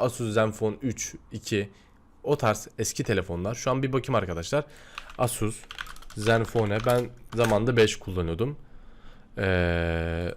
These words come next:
görselini göstereyim. Evet, bu tarz eski telefon arkadaşlar, haberiniz olsun. Şöyle. O tarz eski telefonlar alabilirsiniz. O tarz eski telefonlarda kilit açma isteği yok. Ve bu tarz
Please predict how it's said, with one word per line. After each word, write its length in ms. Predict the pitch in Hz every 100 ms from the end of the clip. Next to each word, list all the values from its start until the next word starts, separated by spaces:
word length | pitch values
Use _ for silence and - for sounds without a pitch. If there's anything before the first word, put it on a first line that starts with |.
| - - - -
görselini 500 | 117 113 104 101 101
göstereyim. 520 | 113 107 117 120 - - - - -
Evet, 180 | 202 -
bu 140 | 156 185
tarz 220 | 151 151 -
eski 280 | 135 -
telefon 300 | 120 98 87
arkadaşlar, 540 | 85 85 87 82 - 95
haberiniz 360 | 101 104 87
olsun. 300 | 87 82 156 - -
Şöyle. 480 | - 110 87 117 170 - - - - - - - - - - - - - - - - - - 190
O 100 | 185
tarz 240 | 175 156
eski 280 | 160 143 151
telefonlar 400 | 135 110 101 101
alabilirsiniz. 720 | 143 156 160 147 143 165 - - - - - - - -
O 120 | 180
tarz 280 | 180 175 170 -
eski 320 | 151 - 202
telefonlarda 880 | 202 113 107 101 98 92 95 156 185 -
kilit 280 | - 190 147
açma 260 | - 117
isteği 420 | 156 156 - 180
yok. 320 | 139 90 - - - - - - 139
Ve 400 | 165 151 160 180
bu 80 |
tarz 380 | - 143 139 -